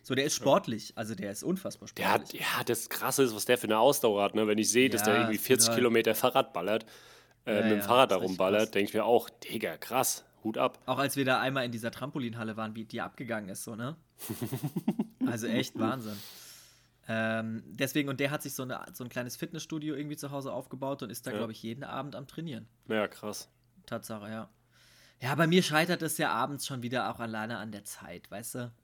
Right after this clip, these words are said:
Speaker 2: Ja.
Speaker 1: So, ich, ähm, ich, ich arbeite dann halt einfach und sitz dann tatsächlich noch hier stundenlang und schneid Videos und Kram.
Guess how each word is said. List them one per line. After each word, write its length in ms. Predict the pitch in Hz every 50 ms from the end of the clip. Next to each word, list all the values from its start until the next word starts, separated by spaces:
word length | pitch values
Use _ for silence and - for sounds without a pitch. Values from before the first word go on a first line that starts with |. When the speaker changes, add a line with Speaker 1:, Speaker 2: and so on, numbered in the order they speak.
| _ _ -
Speaker 2:
Ja. 200 | 95 90 87 87
Speaker 1:
So, 240 | 90 92 95 90
ich, 260 | - - - - - -
ähm, 520 | - 123 120 117 117 120 120 117 120 113 95 _ -
ich, 180 | 123 - -
ich 180 | - 120 - -
arbeite 320 | 110 131 143 139 135 -
dann 200 | 131 131 127 127
halt 200 | 127 127 123 120
einfach 460 | - 117 123 117 - 127 120 120 117 -
und 160 | 110 113 110
sitz 200 | 131 127 - -
dann 160 | - 127 120
tatsächlich 380 | 135 127 117 127 123 123 120 127
noch 120 | 123 120
hier 340 | - - 123 123 123 123 120
stundenlang 640 | - - - 139 131 117 123 127 131 123 120 120 123
und 120 | 113 113 -
schneid 220 | - 120 117 113
Videos 400 | 120 123 120 123 123 123 123 - 117
und 80 | 117
Kram. 400 | - - - 120 120 117 120 120